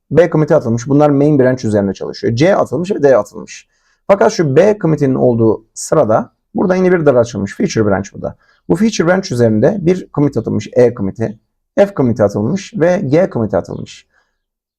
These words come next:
Şimdi merge işlemi yaptığımız anda ne oluyor? Merge işlemi yaptığımız anda bir alt görsele bakarsak eğer, bir alttaki görseli ince-, inceleyecek olursak eğer, merge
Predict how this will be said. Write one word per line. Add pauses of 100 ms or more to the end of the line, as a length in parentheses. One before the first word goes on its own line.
(960)
Şimdi
merge
işlemi
yaptığımız
anda
ne
oluyor?
Merge
işlemi
yaptığımız
anda
bir
alt (140)
görsele
bakarsak
eğer, (140)
bir
alttaki
görseli
ince-, (100)
inceleyecek
olursak
eğer, (320)
merge